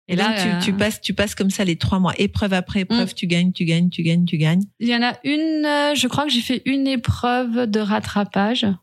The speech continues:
Speaker 1: une seule, parce que j'avais pas mis assez de sel dans mon plat, donc j'ai fini au rattrapage.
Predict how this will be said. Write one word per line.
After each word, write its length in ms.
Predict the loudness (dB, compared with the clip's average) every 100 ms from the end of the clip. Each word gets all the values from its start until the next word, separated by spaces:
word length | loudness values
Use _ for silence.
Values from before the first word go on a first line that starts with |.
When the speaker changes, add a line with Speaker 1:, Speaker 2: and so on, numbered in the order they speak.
| -4
Speaker 1:
une 140 | 0 0
seule, 400 | 0 -2 0 -2 -6
parce 160 | -10 -2
que 80 |
j'avais 180 | 0 0
pas 120 | 0 0
mis 140 | 2
assez 200 | 0 -4
de 60 | -4
sel 220 | -2 2
dans 100 | 2
mon 140 | 2
plat, 200 | 2 0
donc 120 | 0 0
j'ai 120 | 0
fini 200 | 0 0
au 80 | 2
rattrapage. 640 | 0 -2 0 0 0